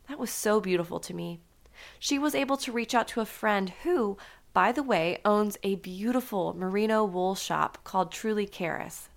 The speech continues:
That's for all of the cloth diapering mamas out there. Be sure to look her up. And she was able to process the feelings and emotions that were welling up inside of her. And once she did that, her body knew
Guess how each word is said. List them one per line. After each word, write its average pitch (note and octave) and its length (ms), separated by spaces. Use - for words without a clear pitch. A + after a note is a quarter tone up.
That's G3+ 200
for - 180
all A3+ 300
of A#3+ 120
the G#3+ 80
cloth F#3+ 340
diapering E3+ 400
mamas D#3 340
out - 200
there. - 340
Be G#3 120
sure G#3 240
to G3 80
look F#3 200
her F3+ 160
up. - 200
And B3 100
she - 160
was D4 240
able D4+ 220
to C#4 100
process A3 800
the - 120
feelings A3 760
and G3 100
emotions G3 640
that - 120
were F#3 100
welling G3 420
up G3 300
inside F3 400
of E3 80
her. - 280
And G3 180
once A#3 220
she A#3 160
did F#3+ 220
that, - 320
her - 160
body A3+ 300
knew E3+ 420